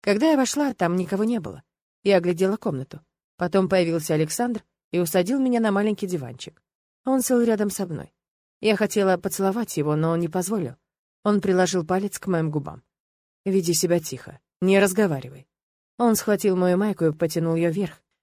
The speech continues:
Я подняла руки, чтобы он мог снять ее. Бросив майку на пол, он взялся за мои брюки и расстегнул их. Я подвинулась, чтобы ему было легче меня раздеть.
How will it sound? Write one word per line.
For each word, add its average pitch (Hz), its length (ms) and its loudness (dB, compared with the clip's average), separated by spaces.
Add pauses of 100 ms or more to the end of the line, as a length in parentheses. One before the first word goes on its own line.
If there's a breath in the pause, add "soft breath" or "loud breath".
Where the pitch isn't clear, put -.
(120)
Я 247 180 4
подняла 226 400 4
руки, 254 220 -2
чтобы 190 300 0
он 202 100 2
мог 202 140 -2
снять 240 340 -4
ее. - 140 -14 (320)
Бросив 226 420 2
майку 208 280 2
на 190 160 2
пол, 233 180 0
он 175 160 2
взялся 180 340 0
за 175 100 -2
мои 175 140 0
брюки 202 300 -2
и - 20 4
расстегнул 185 500 -4
их. - 140 -16 (640)
Я 208 280 2
подвинулась, 180 600 2
чтобы 175 240 0
ему 170 180 2
было 165 200 2
легче 160 340 0
меня 165 200 0
раздеть. 165 480 -4